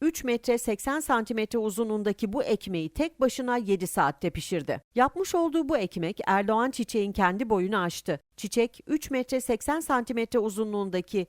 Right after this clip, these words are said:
bu dev ekmeği pişirirken büyük bir ustalık sergiledi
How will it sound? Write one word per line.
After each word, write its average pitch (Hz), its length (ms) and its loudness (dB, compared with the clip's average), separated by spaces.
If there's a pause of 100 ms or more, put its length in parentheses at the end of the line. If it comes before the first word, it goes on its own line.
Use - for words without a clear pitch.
bu 196 260 -2
dev 269 200 2
ekmeği 226 440 -2
pişirirken 185 720 -2 (140)
büyük 240 340 0
bir 262 140 0
ustalık 214 500 -2
sergiledi 147 760 0